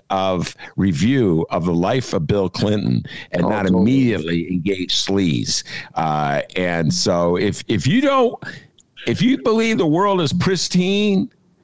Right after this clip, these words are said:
Speaker 1: uh, and you believe the propaganda that the Bill Clinton feeds you, then maybe you shouldn't watch this movie 'cause it's
Speaker 2: Oh,
Speaker 1: gonna
Speaker 2: man.
Speaker 1: open your freaking eyes about how you were bamboozled, Democrats,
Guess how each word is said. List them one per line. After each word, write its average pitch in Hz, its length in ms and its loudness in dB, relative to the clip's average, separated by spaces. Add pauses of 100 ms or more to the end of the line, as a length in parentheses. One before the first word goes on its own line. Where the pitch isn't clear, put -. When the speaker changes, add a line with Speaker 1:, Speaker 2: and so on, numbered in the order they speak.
(200)
Speaker 1:
uh, 101 800 0
and 117 260 0
you 208 120 2
believe 233 340 0
the 180 60 0
propaganda 175 680 0
that 165 140 0
the - 80 0
Bill 170 180 0
Clinton 190 440 0
feeds 220 420 0
you, 262 220 2
then 143 260 2
maybe 151 240 2
you 139 80 2
shouldn't 113 320 0
watch 104 300 0
this 87 200 0
movie 82 280 0
'cause 95 180 0
it's 98 80 2
Speaker 2:
Oh, 110 80 0
Speaker 1:
gonna 107 140 0
Speaker 2:
man. 101 100 0
Speaker 1:
open 135 300 0
your 104 100 2
freaking - 400 -6
eyes 90 240 0
about 85 160 0
how 95 140 0
you 101 160 2
were 90 80 2
bamboozled, 87 720 0
Democrats, 78 720 -2